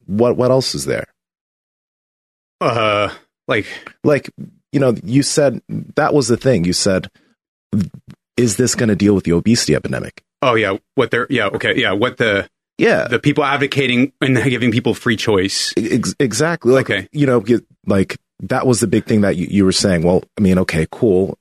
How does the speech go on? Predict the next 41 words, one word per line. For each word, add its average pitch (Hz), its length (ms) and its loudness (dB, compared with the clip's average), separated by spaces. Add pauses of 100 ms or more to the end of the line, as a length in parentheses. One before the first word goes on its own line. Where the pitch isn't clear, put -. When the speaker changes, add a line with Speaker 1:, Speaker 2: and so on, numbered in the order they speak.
(180)
Speaker 1:
We're 98 220 0
having 98 260 0
impact, 92 460 -2
but 90 120 0
is 82 120 0
it, 90 100 0
how, 85 120 -2
how 104 200 -4
are 104 40 0
we 101 100 2
gonna 95 200 2
deal 92 140 0
with 82 100 -2
the 80 60 -2
obesity 92 360 0
epidemic? - 340 -6
Speaker 2:
Yeah. 101 160 -2 (840)
Speaker 1:
I 90 80 -2
mean, 85 300 0 (160)
it 135 160 -2
could - 480 0 (640)
if - 400 0
we 123 160 4
took - 300 -2
away 127 200 4
<laughs> - 0 -
individuals' 107 540 2
choice - 440 0
and 98 140 2
we 107 80 6
just 110 220 0
told 120 280 2
them 98 160 2
to - 120 -8
do, 127 420 2 (680)
let's - 220 -4
just 104 200 0
say, 117 140 4
the 117 80 0
carnivore 101 400 0
diet, 98 340 0